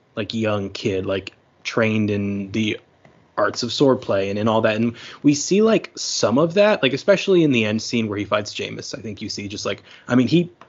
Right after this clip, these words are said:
murks Jameis. Jameis stands no chance against him in that, in that final fight. Paul could have killed him, like, five different times, and he,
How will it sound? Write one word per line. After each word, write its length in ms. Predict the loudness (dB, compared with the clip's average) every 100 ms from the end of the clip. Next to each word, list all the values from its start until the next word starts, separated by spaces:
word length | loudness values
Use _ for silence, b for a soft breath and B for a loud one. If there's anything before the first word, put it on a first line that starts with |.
| _
murks 500 | 0 4 4 2 -8
Jameis. 400 | -6 -6 -6 -10
Jameis 240 | -2 -2
stands 340 | -2 -4 -6 -6
no 440 | -2 2 4 4
chance 340 | 2 -4 -6 -6
against 320 | -6 -6 -8
him 100 | -8
in 100 | -6
that, 200 | -6 -6
in 120 | -6
that 180 | -4 -4
final 240 | -4 -6
fight. 240 | -6 -8 -2
Paul 220 | 0 2
could 100 | 0
have 80 | -2
killed 160 | -2
him, 80 | -2
like, 140 | -4
five 300 | -2 2 2
different 260 | 0 -6 -10
times, 300 | -8 -8 -8
and 100 | -10
he, 100 | -12